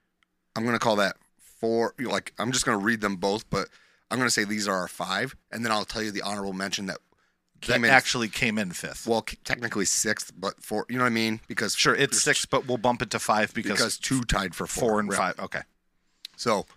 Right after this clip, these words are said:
Speaker 2: I can do that math.
Speaker 1: tied for four. <laughs> Tied for four,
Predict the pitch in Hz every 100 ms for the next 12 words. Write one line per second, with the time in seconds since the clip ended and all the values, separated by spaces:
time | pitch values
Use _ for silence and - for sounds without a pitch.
0 | - 120 143 135 127 92 80 78 - -
1 | 113 123 127 143 - 120 - 143 622 679
2 | 679 - - - 807 - - 807 - -
3 | 123 135 156 139 113 104